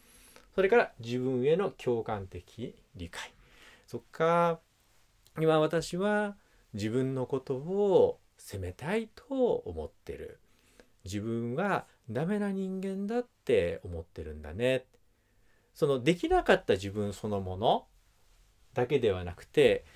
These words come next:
責めようとしてる自分そのものに共感的に理解をしていく。ああ、今自分はダメだと思ってるんだなーって。そうするとですね、少しこう間が取れますね。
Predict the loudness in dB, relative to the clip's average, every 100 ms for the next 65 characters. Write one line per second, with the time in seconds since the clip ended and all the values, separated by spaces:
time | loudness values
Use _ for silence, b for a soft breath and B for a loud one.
0 | b -4 0 2 2 4 4 2 0 -2
1 | -2 -4 -4 -6 0 2 2 0 -2 -2
2 | 0 -2 0 0 -2 -2 -4 -6 -14 -12
3 | -2 -2 -2 -4 -4 -4 -6 -8 -8 -12
4 | -12 -12 -14 -18 -18 -16 -18 b b b
5 | b b b b b -14 -8 -6 -6 -6
6 | -8 -8 -6 -6 -6 -6 -6 -6 -4 -4
7 | -6 -4 -4 -4 -6 -8 -8 -6 -6 -4
8 | -4 -4 -6 -12 -20 -20 _ _ _ _
9 | _ _ _ _ -8 -6 -4 0 0 0
10 | -4 -4 -2 -2 -4 0 2 4 2 2
11 | 4 2 -2 -8 -8 -6 -6